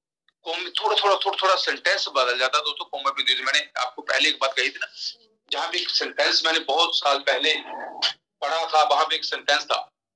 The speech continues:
ये क्या सेंटेंस था? रोको। मैंने, मैं पंजाबी में लिख देता हूँ, बात को समझ आना। रोको, रोको, कॉमा डाला था, मत जाने दो।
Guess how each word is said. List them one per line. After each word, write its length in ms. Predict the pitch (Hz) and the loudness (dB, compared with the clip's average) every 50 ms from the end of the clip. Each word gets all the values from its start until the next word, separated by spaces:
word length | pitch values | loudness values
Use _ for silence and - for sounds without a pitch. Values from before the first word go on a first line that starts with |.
| _ _ - | _ _ -10
ये 60 | 139 | -6
क्या 240 | 143 156 156 160 - | -4 -2 -2 -2 -2
सेंटेंस 420 | - - 151 143 143 147 160 165 | -2 -2 -2 0 2 0 2 2
था? 140 | - 170 170 160 - - _ _ _ _ _ _ _ _ _ - | 2 2 2 2 0 -2 _ _ _ _ _ _ _ _ _ -8
रोको। 540 | - - 160 - - - - - - - _ _ _ _ _ _ _ _ _ | -4 -2 -2 -2 -2 -4 -8 -10 -10 -10 _ _ _ _ _ _ _ _ _
मैंने, 320 | - 135 143 143 147 147 - | -2 0 2 2 0 0 0
मैं 160 | 151 165 175 - | 0 0 0 2
पंजाबी 300 | - 151 131 - 139 143 | 2 0 0 0 0 -2
में 100 | 160 156 | 0 0
लिख 160 | 143 - - | 0 0 -4
देता 180 | - - 165 | -4 -2 0
हूँ, 140 | 160 160 147 | 0 0 2
बात 180 | - - - - | 0 0 -2 -2
को 80 | - 127 | -6 -8
समझ 260 | - 120 120 131 127 | -8 -6 -6 -4 -2
आना। 280 | 120 123 151 160 - _ _ _ _ - | 0 2 2 0 -2 _ _ _ _ -10
रोको, 540 | 139 143 156 - - - - - - - _ _ _ _ _ _ _ _ _ _ _ _ _ _ - | -8 -6 -6 -6 -8 -10 -14 -16 -16 -18 _ _ _ _ _ _ _ _ _ _ _ _ _ _ -4
रोको, 440 | 135 147 151 151 151 - 185 202 196 | -2 0 0 -2 -2 0 0 0 0
कॉमा 560 | - _ _ _ _ - - 143 143 156 170 | -2 _ _ _ _ -12 -10 -8 -6 -4 -4
डाला 240 | 165 156 147 147 147 | -4 -4 -4 -4 -2
था, 280 | 151 165 - - - - 139 | -2 0 0 -2 -2 -6 -4
मत 260 | 139 151 160 151 165 | 0 0 0 0 0
जाने 300 | 156 135 127 - - - | 0 0 0 0 -2 -4
दो। 140 | - - | -14 -16